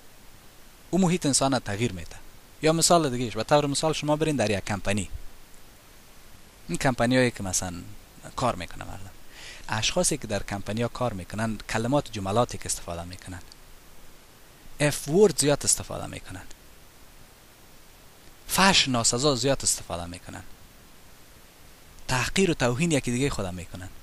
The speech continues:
اما باز برین در یک دفتر کار بکنین، در یک دفتر رسمی،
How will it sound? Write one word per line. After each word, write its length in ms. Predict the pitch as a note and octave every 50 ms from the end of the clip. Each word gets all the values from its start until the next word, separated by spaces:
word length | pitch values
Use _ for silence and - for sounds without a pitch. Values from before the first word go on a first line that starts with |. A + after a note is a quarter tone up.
| - - - - - - - - - -
اما 180 | - A#2 B2+ B2
باز 220 | A2 A#2 A2 G#2+
برین 200 | B2 E3+ G3 G#3
در 160 | F3+ C3 A#2 A2+
یک 160 | G#2+ G2 G2 -
دفتر 340 | F#2 F2+ - - C3 C3
کار 240 | B2+ - - F2 E2+
بکنین، 320 | - - - - F2+ F2+ - - - - - -
در 180 | - G2 G2 G2
یک 80 | F#2+
دفتر 300 | F#2 F#2+ F2+ - - B2
رسمی، 480 | A2+ G2+ F#2 F2 E2+ - - G2 F2+ D#2+